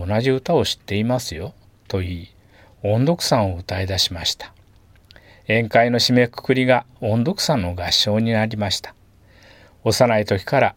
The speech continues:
お寺に親しみを持つということはとても大切なことだと思います。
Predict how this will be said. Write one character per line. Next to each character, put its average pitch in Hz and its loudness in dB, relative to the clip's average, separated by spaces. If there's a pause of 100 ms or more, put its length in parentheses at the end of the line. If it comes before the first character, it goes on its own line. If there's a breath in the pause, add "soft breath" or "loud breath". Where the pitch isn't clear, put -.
(120)
お 135 -2
寺 131 4
に 135 0
親 135 2
し - -2
み 147 0
を 143 0
持 151 0
つ - -8
と 139 2
い 123 2
う 120 -2
こ 135 -10
と 135 -2
は 127 2
と 98 -4
て 120 -6
も 160 0
大 131 0
切 175 -4
な 190 0
こ 202 -4
と 208 2
だ 160 2
と - -4
思 87 -4
い 87 -8
ま 80 -12
す。 - -16